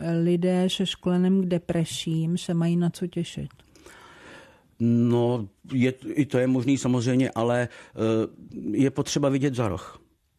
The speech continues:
Speaker 2: To znamená, eh, protřít si očička. Že, že vše-, všechno není tak krásný. Jo, hodně věcí je dobrých, to já uznávám. Ale taky je hodně špatných. Všimněte si jedné věci. Eh, když vstáváte,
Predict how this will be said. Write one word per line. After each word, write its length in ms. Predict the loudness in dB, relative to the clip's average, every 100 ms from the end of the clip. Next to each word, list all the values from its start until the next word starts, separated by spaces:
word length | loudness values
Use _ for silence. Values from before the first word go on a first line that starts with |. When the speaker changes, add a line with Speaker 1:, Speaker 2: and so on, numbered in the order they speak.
| _ -4
Speaker 2:
To 120 | -2
znamená, 720 | 2 4 4 4 2 2 0 0
eh, 300 | 0 2 0 -4 -12 _ _ _ -20 -20 _ -4
protřít 360 | -4 -2 0
si 100 | 2
očička. 520 | 2 0 -6 -4 -6 -6 -14 _ _ _ _ _ _ _ _ -20 -20 -8 -2
Že, 220 | 0 0
že 100 | -2
vše-, 260 | -2 -4 -4
všechno 320 | -4 0 2
není 180 | 2 2
tak 140 | 0
krásný. 520 | -2 -2 -4 -6 -8 -10 _
Jo, 140 | 0 0
hodně 240 | -2 -2
věcí 260 | -2 -2 -2
je 80 |
dobrých, 340 | 0 -2 -6 -8
to 100 | -6
já 140 | -4
uznávám. 440 | -4 -6 -6 -10 -14 _ _ _ _ -20 _ _
Ale 140 | -4 -4
taky 200 | -2 -2
je 60 |
hodně 220 | -2 -2
špatných. 480 | -4 -8 -10 -12 -16 _ _ _ _ -20 -20 -12
Všimněte 360 | 0 2 4 0
si 120 | 0
jedné 240 | 2 2 0
věci. 300 | -2 -6 -8 -12 -20 -20 -20 -4
Eh, 320 | 0 2 0 -2 -14 _ _ _ _ _ -4
když 200 | -2 -2
vstáváte, 880 | -2 -2 0 -2 -2 -2 -2 -2